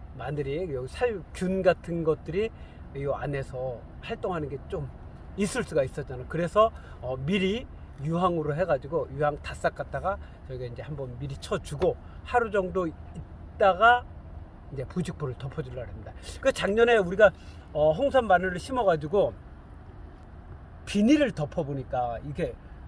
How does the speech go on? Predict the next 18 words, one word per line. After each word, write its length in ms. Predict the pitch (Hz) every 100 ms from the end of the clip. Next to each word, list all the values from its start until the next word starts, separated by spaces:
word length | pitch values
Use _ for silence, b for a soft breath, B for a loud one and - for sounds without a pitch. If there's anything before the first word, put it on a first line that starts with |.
| -
어, 300 | - 120 113 - - -
봄에 500 | 185 196 170 139 - - - - - B - - - -
빨리 260 | 254 285 254
자라고 480 | - 185 220 208 170
그러는 320 | 214 294 262
거 100 | 196
좋아요. 400 | - 165 139 135
근데 200 | 208 208
봄에 300 | - 175 196
이제 140 | 160
잘못하면 500 | 143 156 147 180 190 - B B -
웃자라고, 920 | 185 - 262 233 202 175 226 240 254 185
웃자라고 640 | 160 - 208 190 208 220
그다음에, 380 | 160 160 160 135 B B B -
어, 300 | 131 127 131 139
무름병 760 | 196 311 294 - 226 202 196 170
그런 480 | - 202 285 269 247
게 120 | 214